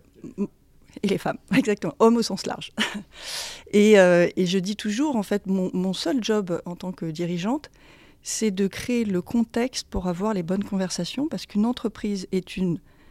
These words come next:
succession de conversions, est une somme de conversations à travers lesquelles aboutissent des décisions. Et donc après des décisions, évidemment, des actions. Créer le contexte des conversations, c'est quoi ? C'est changer la définition du mot performance. Aujourd'hui,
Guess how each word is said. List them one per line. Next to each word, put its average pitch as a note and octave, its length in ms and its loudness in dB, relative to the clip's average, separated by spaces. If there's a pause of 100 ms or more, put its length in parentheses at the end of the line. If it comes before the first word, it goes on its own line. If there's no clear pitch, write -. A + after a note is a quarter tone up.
(400)
succession - 760 0
de G3+ 120 2
conversions, G3+ 720 0
est G3+ 220 -2
une G#3+ 80 8
somme C#4+ 380 4
de F#3+ 80 2
conversations G3 720 -4
à G#3 60 -2
travers F#3+ 360 -2
lesquelles G#3 300 -4
aboutissent F#3+ 440 -4
des F#3 120 2
décisions. F3 520 -6 (100)
Et F3 80 -6
donc F3 180 -6
après E3+ 240 -8
des D3 100 -4
décisions, D#3 400 -6
évidemment, E3+ 420 -4
des E3+ 160 -2
actions. - 320 -10 (680)
Créer D#4 280 2
le C4+ 100 8
contexte A#3 520 0
des F#3+ 140 0
conversations, F#3 640 -4
c'est G3 160 -4
quoi ? F#3 340 -2 (460)
C'est A#3 160 0
changer B3+ 400 2
la B3+ 120 4
définition G3+ 480 -2
du A3+ 100 0
mot F#3+ 140 0
performance. F3+ 720 -6
Aujourd'hui, A3+ 580 2